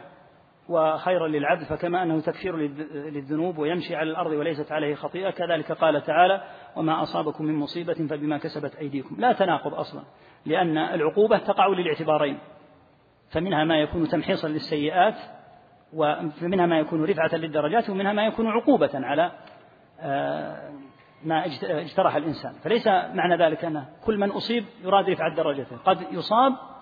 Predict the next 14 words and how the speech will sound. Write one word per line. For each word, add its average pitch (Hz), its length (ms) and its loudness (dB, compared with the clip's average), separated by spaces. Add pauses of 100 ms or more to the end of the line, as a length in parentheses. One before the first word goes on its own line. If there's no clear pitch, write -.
(800)
تك-، 214 340 -10
آه، 180 240 0 (200)
بسبب 233 360 2
ما 226 220 4
أسلف 165 260 2
من 143 160 0
السيئات 139 520 -8
كما 214 200 4
في 160 60 -2
الآية، 147 340 -8 (640)
وقد 208 300 8
يصاب 202 480 4
لترفع 180 580 0
درجته. 143 640 -6